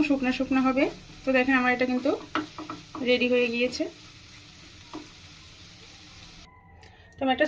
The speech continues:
সার্ভিং ট্রে নিয়ে নিয়েছি, এখন এর ভিতরে এটা দিয়ে খুব সুন্দর করে সেট করে নিব।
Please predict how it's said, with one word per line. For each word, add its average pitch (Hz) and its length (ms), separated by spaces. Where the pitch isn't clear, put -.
সার্ভিং 240 300
ট্রে 233 140
নিয়ে 247 140
নিয়েছি, 269 260
এখন 240 220
এর 247 100
ভিতরে 254 260
এটা 262 180
দিয়ে 254 160
খুব 262 180
সুন্দর 240 220
করে 247 140
সেট 240 240
করে 220 200
নিব। 226 120